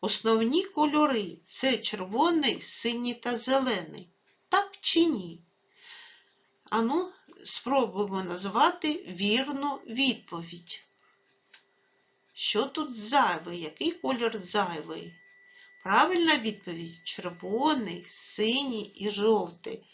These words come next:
З цими кольорами ми можемо змішувати, отримувати різні кольори,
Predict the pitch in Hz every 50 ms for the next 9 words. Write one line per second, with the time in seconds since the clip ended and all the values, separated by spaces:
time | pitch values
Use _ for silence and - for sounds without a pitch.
0 | - - - - - - - - - - - - 226 233 285 339 349 349 339 311
1 | 302 302 285 254 254 220 202 185 180 180 196 196 - _ - - - - - -
2 | - _ - 190 190 190 196 214 269 320 320 311 285 269 233 214 202 196 - -
3 | 175 185 180 175 190 233 277 302 311 302 - - 294 277 262 277 269 269 269 -
4 | - 254 254 - - - - - - - 196 196 196 - 269 330 311 247 214 190
5 | 175 175 170 170 - 185 185 190 202 196 190 - 180 175 170 - - 175 170 170
6 | 175 165 170 185 233 294 320 320 320